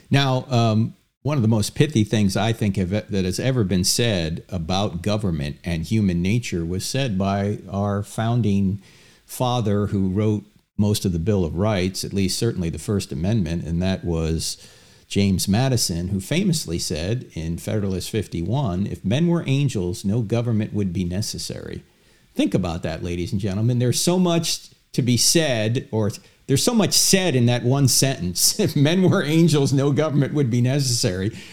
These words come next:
We're fallen. We need government, but we also don't want to have a government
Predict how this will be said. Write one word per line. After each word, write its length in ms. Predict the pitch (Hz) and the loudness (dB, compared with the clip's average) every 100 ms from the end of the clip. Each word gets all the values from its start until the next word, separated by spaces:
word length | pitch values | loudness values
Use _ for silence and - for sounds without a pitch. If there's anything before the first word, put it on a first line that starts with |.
| - | 0
We're 160 | 151 180 | 2 2
fallen. 680 | - 208 302 254 120 82 - - - _ - | 2 0 2 2 0 -4 -12 -18 -20 _ 2
We 180 | 160 202 | 6 10
need 400 | 196 247 247 139 | 10 10 6 6
government, 640 | 202 262 214 139 107 - - - _ | 4 4 4 6 4 -2 -8 -20 _
but 140 | 185 | 2
we 120 | 190 196 | 4 4
also 400 | 262 302 269 220 | 2 2 4 4
don't 180 | 202 | 4
want 140 | 180 175 | 2 2
to 80 | 160 | 2
have 180 | 165 | 2
a 60 | 143 | 2
government 720 | 117 156 214 202 147 139 135 | 2 2 2 4 4 2 -2